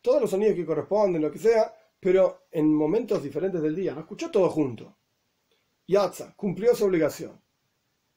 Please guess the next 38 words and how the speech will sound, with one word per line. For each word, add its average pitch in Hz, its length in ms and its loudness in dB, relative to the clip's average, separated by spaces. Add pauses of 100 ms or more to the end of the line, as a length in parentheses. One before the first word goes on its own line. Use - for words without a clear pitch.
(1080)
Tanya 180 420 2
Namihaji, 151 560 0
también 175 280 0
aprendimos 165 360 2
en 160 80 -2
una 151 120 2
braisa, 127 540 -6
no 156 160 0
es 202 100 -2
solamente 160 680 -2
las 131 140 -14
palabras 151 320 -4
de 151 60 -4
Rabbi 143 160 -4
Yohanan, 156 440 0
que 151 120 -10
es 156 100 -12
un 135 200 -8
amoira. 139 600 0
Amoira 175 360 0
significa 156 440 -4
de 143 60 -4
la 151 80 0
época 180 260 -4
de 147 60 -2
la 135 120 -6
Gemara, 139 580 0
no 147 120 -2
de 196 80 -4
la 175 60 2
época 156 220 -4
de 147 60 0
la 143 80 0
Mishnah. 143 720 -2
Entonces 120 440 -16
traemos 160 360 -2
un 160 100 -4
apoyo - 600 -2